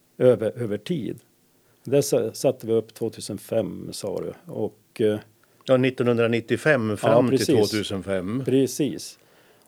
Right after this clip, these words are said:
Speaker 1: Och i dagsläget, det där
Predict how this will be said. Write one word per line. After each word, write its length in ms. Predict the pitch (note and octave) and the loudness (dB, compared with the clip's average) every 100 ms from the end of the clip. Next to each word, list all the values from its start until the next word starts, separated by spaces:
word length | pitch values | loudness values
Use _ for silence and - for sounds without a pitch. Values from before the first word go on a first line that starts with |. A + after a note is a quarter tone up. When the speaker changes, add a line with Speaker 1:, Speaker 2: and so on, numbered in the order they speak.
| - | -2
Speaker 1:
Och 100 | B2 | 2
i 40 | |
dagsläget, 1080 | B2+ C#3 - - F3 G#3 F#2 A2 - - _ _ _ _ _ _ _ _ _ _ _ _ _ _ _ _ _ | 6 6 4 4 4 4 0 -2 -4 -20 _ _ _ _ _ _ _ _ _ _ _ _ _ _ _ _ _
det 100 | A#2+ | -4
där 300 | A#2 D#3 D#3+ | 4 4 4